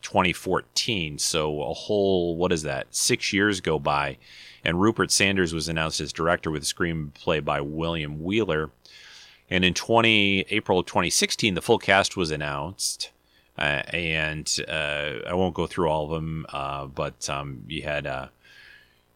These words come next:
Juliette Binoche, uh, and of course Scarlett Johansson in the lead role. Um, but of course that, that really created a, a lot of controversy. Uh, <clears throat> the, the idea of putting a, you know, a regular Caucasian white woman in this role for a very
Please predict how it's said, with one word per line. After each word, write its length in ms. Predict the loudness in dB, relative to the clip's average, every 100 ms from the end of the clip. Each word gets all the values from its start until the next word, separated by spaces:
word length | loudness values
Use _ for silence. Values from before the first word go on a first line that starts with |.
| _ _ -10
Juliette 420 | 0 6 6 4
Binoche, 720 | 2 2 2 2 -2 -4 -6 -8
uh, 440 | -6 -4 -2 -4 -2
and 160 | -2
of 100 | 0
course 200 | 0 2
Scarlett 320 | 2 2 2
Johansson 400 | -4 -2 -4 -4
in 60 | -6
the 60 | -4
lead 260 | -2 -2
role. 340 | -4 -6 -8 -12 -20 _ _
Um, 440 | -4 -4 -4 -8 -14 _
but 180 | -8 -2
of 100 | 0
course 260 | 8 8 8
that, 460 | 4 6 6 6 0
that 640 | 2 6 8 10 8 4 _
really 520 | -6 2 6 6 4
created 500 | 0 0 2 2 0
a, 180 | -2 -2
a 60 | 0
lot 200 | 0 0
of 80 |
controversy. 920 | -2 -4 -4 -6 -8 -6 -6 -8 -8 -12 _
Uh, 160 | -14 -14 -6
<clears throat> 200 | -4 -2
the, 440 | 2 4 4 4 0
the 160 | 2
idea 240 | 2 4 0
of 80 | 2
putting 320 | 0 2 0
a, 220 | -4 -6 _ -20 -20 -20 -10
you 120 | 4
know, 160 | 10 10
a 60 | 10
regular 440 | 8 4 4 2
Caucasian 680 | 2 0 2 2 2 -2 0
white 200 | 0 0
woman 300 | -2 -2 -4
in 120 | -4
this 220 | -4 -2
role 380 | 2 2 2 -2
for 240 | -2 -4
a 80 | -2
very 400 | 0 0 0 -4